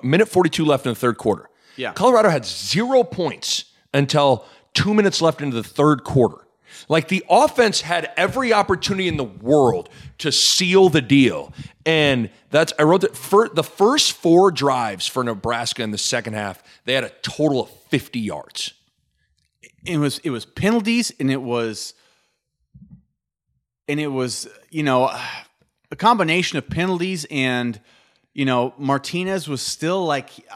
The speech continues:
Speaker 2: he
Speaker 1: still isn't, like, he had moments, I mean, we'll get into where the,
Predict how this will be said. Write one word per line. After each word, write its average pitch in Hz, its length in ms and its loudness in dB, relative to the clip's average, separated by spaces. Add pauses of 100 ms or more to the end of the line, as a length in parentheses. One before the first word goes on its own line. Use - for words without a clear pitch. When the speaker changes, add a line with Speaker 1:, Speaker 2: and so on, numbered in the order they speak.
(340)
Speaker 2:
he 208 60 0
Speaker 1:
still 370 320 4
isn't, 233 540 2
like, 175 240 0 (1300)
he 185 140 0
had 294 140 4
moments, 190 440 2
I - 40 0
mean, 139 280 0
we'll 160 160 2
get 156 140 0
into 147 180 2
where 131 220 4
the, 113 320 0